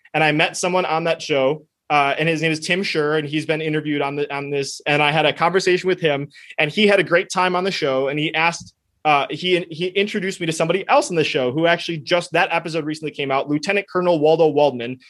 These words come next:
who is a decorated air fighter pilot that's flown sixty-five combat missions, New York Times bestselling author. He had a great time on the show, and he introduced me to Kevin Harrington, original shark on Shark Tank,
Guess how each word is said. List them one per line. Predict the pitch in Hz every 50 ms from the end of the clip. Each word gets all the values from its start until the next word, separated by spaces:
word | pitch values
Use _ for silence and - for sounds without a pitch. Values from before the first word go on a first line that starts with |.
| - _ _
who | - 160 156
is | 151 156
a | 160 147
decorated | - 180 170 175 - 180 170 165 165 -
air | 151 156 160
fighter | 160 165 160 151 160
pilot | 156 - 156 151 151
that's | 143 147 139
flown | - 156 147
sixty-five | 131 - 170 156 - 165 - 156 151 147
combat | - - 151 147 147 147 143
missions, | 151 143 - - 143 127
New | 135 147
York | 151 147 151
Times | - 147 143 131
bestselling | 123 139 135 - - 135 127 120 -
author. | 123 123 120 - 117 104 95 - - - - _
He | - - 294 302
had | 294 277 262
a | 208
great | 160 185 185 185
time | - 170 160 151 151
on | 147
the | 147 143
show, | 135 - 151 135 139 151
and | 165 165
he | 160 - 220 226 202
introduced | 196 202 202 - 170 185 185 180
me | 185 170
to | 160
Kevin | 156 160 170 160 160 156
Harrington, | 143 151 143 135 127 110 - 120 107 104 - - - - _ -
original | 147 151 170 170 170 175 165
shark | - 180 170 160 160
on | 165 156 147
Shark | - 160 156 156
Tank, | - 170 156 151 143 131